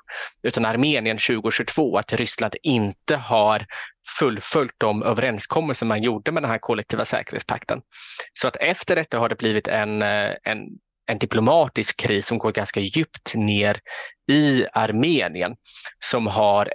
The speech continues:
accelererat de senaste veckorna samtidigt som Azerbajdzjan då haft sin militäruppbyggnad. Så att här har Ryssland indirekt tillåtit att Azerbajdzjan faktiskt ska kunna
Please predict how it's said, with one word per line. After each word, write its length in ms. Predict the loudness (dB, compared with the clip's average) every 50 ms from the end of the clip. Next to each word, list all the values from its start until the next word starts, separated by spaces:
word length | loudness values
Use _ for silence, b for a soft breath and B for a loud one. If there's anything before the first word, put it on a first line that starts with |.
| _
accelererat 800 | -6 -6 -6 -4 -4 -2 0 2 2 2 2 2 2 0 0 -2 -4
de 100 | -4 -4
senaste 420 | -2 -2 -2 -2 -2 -4 -6 -6
veckorna 400 | -6 -6 -6 -8 -6 -4 -4 -2
samtidigt 600 | -2 -2 -2 -2 -4 -4 -4 -2 -2 -2 -2 -4
som 120 | -4 -2 -2
Azerbajdzjan 400 | -2 -2 -4 -2 -2 -2 -2 -2
då 120 | -2 -2
haft 220 | -2 -2 -4 -6
sin 160 | -6 -4 -2 -2
militäruppbyggnad. 1040 | 0 0 0 0 0 -2 -2 -2 -8 -8 _ 0 0 0 0 -4 -4 -4 -4 -4
Så 120 | -2 -2 -2
att 140 | -2 -2 -4
här 380 | -4 -2 0 2 2 2 2 0
har 440 | 0 0 0 2 4 4 4 2 0 B B B B B B B -2
Ryssland 580 | 0 0 0 -2 -4 -6 -2 0 0 0 0 -4 _ _ _ _ _ _ _ -10 -2
indirekt 760 | 0 2 4 4 4 2 2 2 0 0 0 -2 -4 -6 -16 _ -18 -20 _ _ -10 -4
tillåtit 720 | -4 -2 -2 0 0 2 4 4 4 4 2 -2 -4 -4
att 120 | -2 -2
Azerbajdzjan 460 | -2 -4 -2 -4 0 0 0 0 0 -2
faktiskt 280 | -6 -8 -8 -8 -12
ska 300 | -4 0 2 4 4 2
kunna 360 | 0 -2 -4 -2 -2 -2 -4